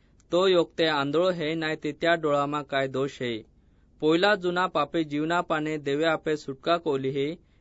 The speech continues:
એન આમી માલકા હાટી હારા ગોતીવાળા જીવન જીવતા ઈ, ઈ ખોરી ગોળ તો વિહરાલો હે. યા હાટી માન ગોમનારા બહાય, દેવે જહાલ હાદી નીવડલા હે, ઓહડા માય આપે બી ગોંતી હે,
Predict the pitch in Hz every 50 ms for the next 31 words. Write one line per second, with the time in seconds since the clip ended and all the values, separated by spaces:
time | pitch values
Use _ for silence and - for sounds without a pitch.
0 | _ - 156 165 175 175 170 165 165 165 170 170 165 151 147 143 147 135 170 170
1 | 170 165 160 - 165 160 160 151 156 135 131 139 147 160 180 - _ _ _ _
2 | _ _ - 127 143 151 151 - 196 202 196 190 180 180 180 170 156 151 151 160
3 | 165 165 156 143 143 143 143 - - 165 165 160 143 135 143 156 170 - _ _
4 | _ _ - 156 156 160 156 - 156 156 165 180 180 165 170 170 165 170 - 170
5 | 160 151 147 139 151 135 147 151 156 151 151 160 131 117 110 107 - _ _ _
6 | _ _ _ _ _ - 135 156 170 190 190 185 180 - 180 180 175 165 160 170
7 | 185 190 185 165 160 156 151 147 147 147 147 143 139 135 131 135 131 127 135 165
8 | 202 - _ _ _ _ _ _ - 135 135 147 156 160 185 208 208 175 175 170
9 | 185 185 185 185 175 170 147 147 156 160 160 151 139 139 143 147 147 151 156 156
10 | 160 143 143 160 - - 139 139 156 156 170 180 185 180 175 165 170 165 - 139
11 | 135 131 - 170 170 165 180 175 165 147 135 131 127 - 135 139 147 139 151 175